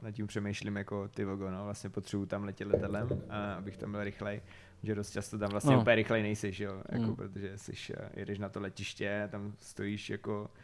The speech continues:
Speaker 1: respektive čekáš, jo, pár hodin a, a pak letíš a zas čekáš a zas někam jedeš, takže
Speaker 2: Jo.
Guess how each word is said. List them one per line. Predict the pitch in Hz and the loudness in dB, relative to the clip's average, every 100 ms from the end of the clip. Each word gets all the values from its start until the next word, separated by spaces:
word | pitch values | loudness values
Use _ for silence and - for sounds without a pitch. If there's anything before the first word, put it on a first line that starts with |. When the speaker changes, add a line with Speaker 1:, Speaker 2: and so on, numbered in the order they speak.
| - - - | -20 -14 -8
Speaker 1:
respektive | 104 104 104 101 | -6 -4 -2 0
čekáš, | 104 101 101 104 | -2 0 0 0
jo, | 101 101 | -2 -2
pár | 104 104 | 0 2
hodin | 107 101 104 104 101 | 2 2 0 0 0
a, | 104 104 | -2 -4
a | - 107 | -8 -6
pak | 104 104 | -2 0
letíš | 98 104 104 | 0 0 2
a | |
zas | 101 104 | 2 -2
čekáš | 110 104 98 104 - | -2 0 2 2 0
a | 104 | -2
zas | 104 101 | -2 -4
někam | 107 95 104 | -4 -2 -2
jedeš, | 101 104 110 | 0 -2 -2
takže | - 98 104 226 | -6 -6 -2 4
Speaker 2:
Jo. | 190 160 160 | 6 6 4